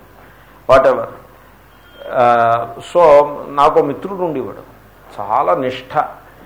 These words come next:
విభూతి గట్టిగా పెట్టేసి, ఉమ్, పూజలు అవి చేసేసేవాడు, సంధ్యావందనం అది చేసుకునేవాడు, నిష్ఠగా ఉండేవాడు. శృంగేరి వారి దగ్గరికి వెళ్ళి మంత్ర-, మంత్రదీక్ష కూడా తీసుకొచ్చాడు.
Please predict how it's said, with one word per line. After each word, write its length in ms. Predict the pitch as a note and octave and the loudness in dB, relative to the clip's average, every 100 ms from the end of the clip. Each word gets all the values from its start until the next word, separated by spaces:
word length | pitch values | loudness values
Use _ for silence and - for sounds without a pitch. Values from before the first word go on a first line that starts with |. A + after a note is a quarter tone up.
| - - - | -20 -20 -18
విభూతి 300 | - A#2+ C#3+ | -10 -10 -10
గట్టిగా 380 | C3+ B2 A#2+ C#3+ | -10 -12 -8 -8
పెట్టేసి, 600 | C3+ C3+ C3 - A2+ G#2+ G#2+ _ _ - - _ _ | -8 -10 -10 -10 -14 -16 -18 _ _ -20 -20 _ _
ఉమ్, 180 | B2 G#2 | -18 -18
పూజలు 420 | G#2 C3+ C3+ C#3 | -16 -12 -6 -2
అవి 160 | C3+ B2+ | -2 -2
చేసేసేవాడు, 680 | A#2+ A#2 B2+ - A2+ A2+ C3+ | -8 -12 -14 -14 -8 -8 -8
సంధ్యావందనం 600 | - A2+ A2+ B2 A#2 A#2 | -10 -8 -4 -4 -4 -8
అది 240 | A2+ A2 | -8 -12
చేసుకునేవాడు, 420 | - - D3+ B3+ B3+ | -18 -18 -10 -8 -4
నిష్ఠగా 360 | F#3+ - G3 | -4 0 0
ఉండేవాడు. 340 | E3+ C#3+ A#2 - - - - - - | 2 0 -6 -12 -20 -20 -20 -20 -14
శృంగేరి 320 | C3+ D#3+ D#3+ | -8 -6 -2
వారి 180 | D#3 D3+ | -2 -2
దగ్గరికి 160 | C#3+ | -6
వెళ్ళి 220 | C#3 C3+ C#3+ | -10 -10 -6
మంత్ర-, 440 | C3+ B2+ C3+ C3+ | -6 -4 -4 -4
మంత్రదీక్ష 640 | B2 B2 B2+ C3+ C#3 - | -6 -8 -4 0 0 -2
కూడా 180 | C3 B2+ | -4 -4
తీసుకొచ్చాడు. 840 | B2 A#2 B2 - G#2 - - - | -4 -10 -16 -20 -20 -20 -20 -20